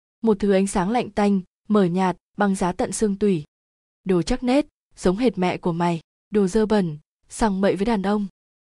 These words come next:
Bốp lại một cái tát. Quý Tâm Thiên từ tốn chỉnh lại quần áo, cô bật cười, giơ tay đánh trả.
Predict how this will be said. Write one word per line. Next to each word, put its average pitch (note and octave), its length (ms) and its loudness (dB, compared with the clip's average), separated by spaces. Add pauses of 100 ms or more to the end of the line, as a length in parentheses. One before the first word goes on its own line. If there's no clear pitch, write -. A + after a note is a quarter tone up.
(120)
Bốp C#4 180 0
lại A#3 200 0
một F3 160 -4
cái E3 100 -2
tát. B3+ 300 -2 (600)
Quý G#3 140 -2
Tâm A3 260 -2
Thiên G#3+ 240 2
từ G3 120 0
tốn F3 260 -2
chỉnh F3+ 240 -2
lại D3+ 120 -4
quần F3+ 180 -4
áo, F3 380 -6 (280)
cô A#3 100 4
bật F#3+ 200 -2
cười, F3 340 -2 (300)
giơ G#3 160 0
tay G3 200 -2
đánh F3 180 -4
trả. G3 280 -6